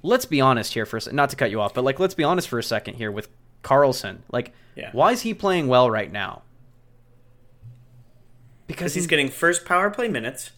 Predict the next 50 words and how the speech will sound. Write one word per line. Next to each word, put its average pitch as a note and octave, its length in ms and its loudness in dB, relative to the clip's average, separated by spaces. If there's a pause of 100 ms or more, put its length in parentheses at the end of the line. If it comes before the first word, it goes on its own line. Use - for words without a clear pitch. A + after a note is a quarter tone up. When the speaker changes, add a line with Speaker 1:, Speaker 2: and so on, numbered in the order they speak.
(840)
Speaker 2:
uh, C#3+ 260 4
on C#3 160 2
a C3+ 60 0
team F#3 320 -4
that E3 180 0
still G3+ 360 -2
has F#3+ 260 -2
Timo E3+ 340 -6
Meier. A#2 380 0
Speaker 1:
No, F#3 80 4
I E3+ 80 6
mean, E3+ 160 4
like, E3+ 160 2
what's A3 160 0
his F3 100 0
Speaker 2:
Tomas E3+ 220 4
Speaker 1:
motivation? C#3 360 2
Speaker 2:
Hertl. B2 40 0
Speaker 1:
You C3+ 60 -2
think, F3 180 -4
you F3 220 -6
think F#3 120 -2
he's F3+ 120 -4
playing F3+ 280 -2
well D3+ 200 6
because D3+ 280 -2
he C#3+ 120 -4
thinks D3 260 -6
that B2+ 120 -2
he's C#3 200 -6
gonna C3 160 -4
drag C3 420 0
the B2+ 80 -2
San C3 200 -2
Jose B2 240 -2
Sharks - 340 -2
into A2+ 140 -4
the G2 80 -14
playoffs? C3+ 580 0 (440)
Speaker 2:
No, G2+ 300 -10
he's C3 140 -8
playing E3 320 -4
well E3+ 180 0
because E3 600 -4
he E3+ 180 -8
wants F3 260 -6
to G3 100 -4
look G#3 300 -4
good. F#2+ 220 -6
He's, C3 220 -6